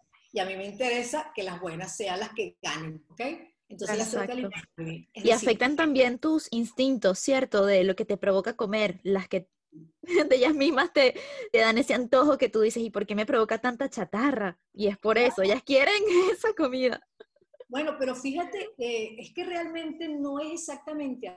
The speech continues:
Speaker 1: así, porque
Speaker 2: ¿Cómo
Speaker 1: ellas
Speaker 2: sucede?
Speaker 1: quisieran
Speaker 2: Ujú.
Speaker 1: su comida, ellas no saben lo que es comida chatarra. De hecho,
Speaker 2: Exacto.
Speaker 1: de-, desafortunadamente, la comida chatarra,
Speaker 2: Ujú.
Speaker 1: y eso es lo malo, <laughs> se
Speaker 2: Ujú.
Speaker 1: digiere,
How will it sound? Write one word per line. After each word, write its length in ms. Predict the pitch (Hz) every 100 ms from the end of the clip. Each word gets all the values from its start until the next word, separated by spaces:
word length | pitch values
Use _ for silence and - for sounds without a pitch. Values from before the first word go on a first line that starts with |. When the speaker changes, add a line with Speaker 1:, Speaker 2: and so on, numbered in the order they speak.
| -
Speaker 1:
así, 360 | - 349 - -
porque 300 | 208 - 226
Speaker 2:
¿Cómo 100 | 233
Speaker 1:
ellas 240 | 247 247 359
Speaker 2:
sucede? 260 | 185 175
Speaker 1:
quisieran 640 | 190 - - 339 247 202 -
Speaker 2:
Ujú. 180 | - 294
Speaker 1:
su 320 | - 359 -
comida, 500 | 214 190 214 208 180
ellas 160 | 190 254
no 80 |
saben 260 | 294 302 302
lo 100 | 330
que 60 | 262
es 80 | -
comida 320 | 285 247 285
chatarra. 480 | 233 - 226 - _ _ _ -
De 200 | 185 320
hecho, 80 | 214
Speaker 2:
Exacto. 400 | 196 185 - _
Speaker 1:
de-, 240 | - 226 226
desafortunadamente, 1200 | 226 233 262 277 262 262 240 247 339 370 208 165 185
la 160 | 196
comida 400 | - 208 226 339
chatarra, 460 | - 277 - 339 - _ _ -
Speaker 2:
Ujú. 240 | 233 262
Speaker 1:
y 40 | 427
eso 140 | 320
es 60 | 285
lo 80 | 233
malo, 340 | 240 240 185 160 - _
<laughs> 240 | - _ -
se 160 | 269
Speaker 2:
Ujú. 100 | 302
Speaker 1:
digiere, 540 | 269 247 311 349 302